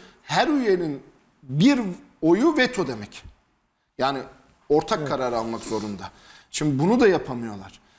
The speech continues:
Speaker 1: E, şimdi yapılabilecek şeyi söyleyeyim. Belki bu, e, savaş da bir vesile olur. Her şerden bir hayır, e, prensibi içerisinde.
Speaker 2: Buyurunuz.
Speaker 1: Belki Birleşmiş Milletler'in yapısı tekrardan tartışmaya açılır. Şimdi beş tane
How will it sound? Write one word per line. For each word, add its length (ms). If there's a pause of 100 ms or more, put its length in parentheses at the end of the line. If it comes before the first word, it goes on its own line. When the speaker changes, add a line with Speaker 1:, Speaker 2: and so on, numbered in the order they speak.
(320)
Speaker 1:
E, 220
şimdi 320
yapılabilecek 760
şeyi 220
söyleyeyim. 480
Belki 440
bu, 240 (180)
e, 40
savaş 480
da 100
bir 180
vesile 340
olur. 240
Her 180
şerden 540
bir 80
hayır, 500
e, 320
prensibi 580
içerisinde. 600 (280)
Speaker 2:
Buyurunuz. 420
Speaker 1:
Belki 380
Birleşmiş 580
Milletler'in 680
yapısı 460 (800)
tekrardan 600
tartışmaya 580
açılır. 500 (420)
Şimdi 380
beş 240
tane 480